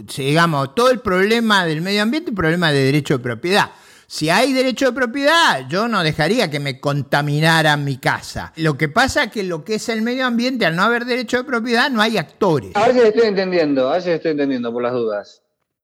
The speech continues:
Speaker 2: Vos lo que querés es correr la milla
Speaker 1: A trescientas millas en todos los países del mundo.
Speaker 2: Tengamos en doscientas, aunque tengamos en cien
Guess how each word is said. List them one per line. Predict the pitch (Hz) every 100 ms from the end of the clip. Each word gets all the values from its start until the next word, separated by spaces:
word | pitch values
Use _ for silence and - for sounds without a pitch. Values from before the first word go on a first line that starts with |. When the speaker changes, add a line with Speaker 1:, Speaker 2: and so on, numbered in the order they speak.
| _ -
Speaker 2:
Vos | 196
lo | 208 180
que | 156
querés | 175 226 226 -
es | 185 160 131 -
correr | - 147 170 226 233
la | 190 175
milla | 214 156
Speaker 1:
A |
trescientas | 208 208 165 240 233 226 233 196
millas | 226 208 226 233 - - 214 - _ _ - -
en | 185 175 165
todos | 262 269 254
los | 226
países | 226 226 226 - 247 240
del | 247
mundo. | 240 240 247 262
Speaker 2:
Tengamos | 233 240 208
en | 190
doscientas, | 175 180 - 185 196 175 139 120 127
aunque | 131
tengamos | 139 190 208 185
en | 151 143
cien | 143 190 214 240 -